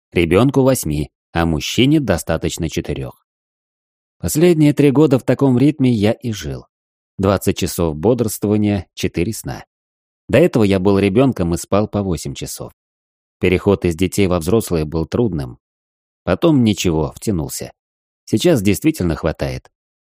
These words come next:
Обрадовало, что в игре мне этого времени тоже хватило, чтобы выспаться. До завтрака ещё четыре с небольшим часа.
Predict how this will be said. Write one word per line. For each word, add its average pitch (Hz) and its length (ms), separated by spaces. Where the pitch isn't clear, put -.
Обрадовало, 92 600
что 87 240
в 87 80
игре 98 240
мне 92 200
этого 87 480
времени 90 400
тоже 101 320
хватило, 90 440
чтобы 82 320
выспаться. - 520
До 87 100
завтрака 90 460
ещё 85 240
четыре 90 380
с - 100
небольшим 80 460
часа. - 400